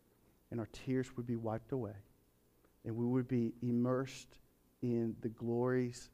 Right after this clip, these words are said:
of his grace. So the question so much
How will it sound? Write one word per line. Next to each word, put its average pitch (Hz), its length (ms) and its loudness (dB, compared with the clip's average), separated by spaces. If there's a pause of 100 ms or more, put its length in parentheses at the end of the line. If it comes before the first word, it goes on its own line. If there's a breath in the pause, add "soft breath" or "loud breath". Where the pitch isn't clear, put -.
(120)
of - 80 -8
his - 160 -6
grace. - 720 -8 (2250 soft breath)
So 127 240 -2 (120)
the 123 80 -6
question 113 840 0 (420)
so 156 280 4
much 143 360 4